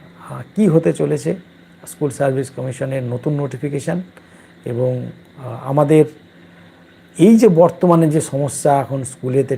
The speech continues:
টিচার কম রয়েছে, সেটার পূরণ কিভাবে হবে সেটা নিয়ে আগে ভাবতে হবে।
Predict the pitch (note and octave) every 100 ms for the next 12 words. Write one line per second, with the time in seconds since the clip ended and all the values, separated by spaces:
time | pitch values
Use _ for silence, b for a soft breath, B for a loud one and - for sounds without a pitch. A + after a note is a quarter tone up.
0 | - B2 C#3 B2+ - C3+ D3 D#3 D#3 E3+
1 | G3 - b b b _ - - E3 A#3+
2 | B3 A3 F#3 F3 F3 E3+ D#3 B2+ C3+ C3
3 | C3 G3 G#3 - - - D3 F#3+ D3 C#3+
4 | C#3+ C3 C3 C3 B2 - D3 D3 D3+